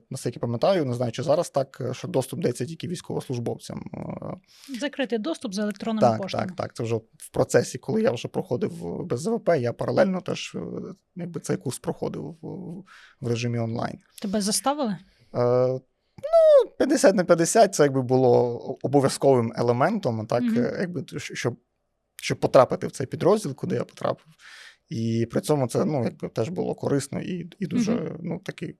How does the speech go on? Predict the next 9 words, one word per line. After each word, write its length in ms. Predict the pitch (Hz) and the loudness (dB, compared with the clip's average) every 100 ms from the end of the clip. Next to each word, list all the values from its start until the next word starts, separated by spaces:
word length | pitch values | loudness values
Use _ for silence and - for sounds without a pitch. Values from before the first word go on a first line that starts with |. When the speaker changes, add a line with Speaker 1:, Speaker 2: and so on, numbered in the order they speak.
| _ | _
Speaker 1:
компактний, 580 | - 120 147 147 147 185 | -6 2 4 2 0 -4
насичений 840 | - - 147 - 113 110 - 175 | -4 -4 -6 -4 -6 -6 -8 -8
і 60 | - | -6
максимально 560 | 160 117 127 123 120 113 | -6 -4 0 2 2 0
корисний 420 | 120 220 - - | -2 -2 -4 -4
курс 220 | 139 123 | -2 -2
для 140 | 170 | -4
тих, 180 | - 135 | -4 -6
хто 260 | - - | -6 -12